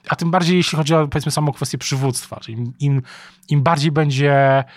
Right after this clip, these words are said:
jeśli będzie słaba pozycja Jarosława Kaczyńskiego wewnątrz, e, pisu, bo na razie żadnych takich sygnałów nie ma, gdzieś zniknął ten temat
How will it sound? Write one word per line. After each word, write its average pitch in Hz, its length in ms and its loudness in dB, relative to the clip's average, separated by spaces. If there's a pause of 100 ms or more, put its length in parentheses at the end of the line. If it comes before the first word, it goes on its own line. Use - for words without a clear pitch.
(1200)
jeśli 147 200 0
będzie 160 200 2
słaba 151 280 -2
pozycja 135 440 -2
Jarosława 131 300 -2
Kaczyńskiego 123 520 -6
wewnątrz, 117 560 -4 (440)
e, 117 140 -6
pisu, 135 420 -2
bo 160 180 -6
na 170 60 4
razie 208 200 2 (880)
żadnych 147 260 0
takich - 240 -12
sygnałów 127 380 -4
nie 139 120 0
ma, 143 160 4
gdzieś 117 300 -8
zniknął 127 460 -4
ten 123 140 -4
temat 120 380 -6